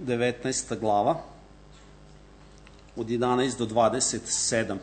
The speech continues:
Hajde da pročitamo ovaj tekst, pa ćemo se pomoliti. "Dok su to slušali,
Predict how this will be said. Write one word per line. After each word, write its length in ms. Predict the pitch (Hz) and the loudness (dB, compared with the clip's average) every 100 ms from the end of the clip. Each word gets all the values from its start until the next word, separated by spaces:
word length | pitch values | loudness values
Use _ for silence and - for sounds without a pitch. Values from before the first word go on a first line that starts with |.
| - - - - - - - | -10 -20 -20 -20 -20 -20 -4
Hajde 180 | 123 139 | 0 2
da 80 | 151 | 2
pročitamo 480 | 139 143 - 123 117 | 2 0 0 2 4
ovaj 180 | 123 - | 4 4
tekst, 260 | 135 - | 0 0
pa 60 | 117 | -4
ćemo 220 | - 107 | -4 -6
se 120 | - - | -6 -4
pomoliti. 420 | 104 98 101 - - - - - - - - - - - - - - - - - - | 0 0 -2 -8 -20 -20 -20 -20 -20 -20 -20 -20 -20 -20 -20 -20 -20 -20 -20 -20 -14
"Dok 260 | 156 156 156 | 4 4 4
su 140 | 151 | 4
to 160 | 196 202 | 10 10
slušali, 600 | 202 180 208 - 123 175 | 10 6 8 8 8 6